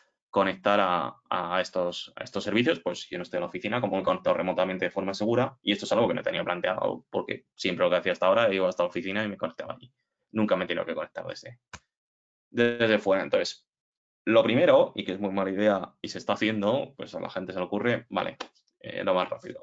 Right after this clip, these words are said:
Yo tengo que operar ya, no tengo ni idea, tengo que trabajar ya, no quiero perder tiempo, volvemos a lo de antes, no había un plan, no tenemos ni idea de cuánto tiempo podemos esperar, cuánto tiempo tenemos para adaptarnos. Pongo un V N C,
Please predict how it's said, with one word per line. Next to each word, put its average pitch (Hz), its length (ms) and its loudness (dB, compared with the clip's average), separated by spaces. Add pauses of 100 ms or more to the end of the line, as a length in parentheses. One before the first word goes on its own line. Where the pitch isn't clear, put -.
Yo - 140 -6
tengo 85 160 -2
que 90 60 0
operar 95 240 2
ya, 156 380 4 (460)
no 104 180 0
tengo 95 160 0
ni 95 80 0
idea, 92 360 2 (100)
tengo 98 140 0
que 90 60 -8
trabajar 92 340 -4
ya, 127 180 4
no 117 160 -2
quiero - 160 -6
perder 104 240 -2
tiempo, 131 580 0 (360)
volvemos 90 320 -6
a - 20 -8
lo 95 60 -2
de 95 80 2
antes, 120 380 2
no 101 60 2
había 98 140 4
un 95 160 -4
plan, 127 240 4
no 104 100 0
tenemos 101 300 -2
ni 98 80 -6
idea 95 180 -2
de 92 140 -4
cuánto 101 400 2
tiempo 95 320 -2
podemos 95 240 -2
esperar, 90 320 -4
cuánto 98 240 2
tiempo 92 220 -2
tenemos 90 240 -2
para 95 140 0
adaptarnos. 151 680 0 (640)
Pongo 104 320 4
un 98 80 4
V 92 160 4
N 92 180 0
C, 147 420 -2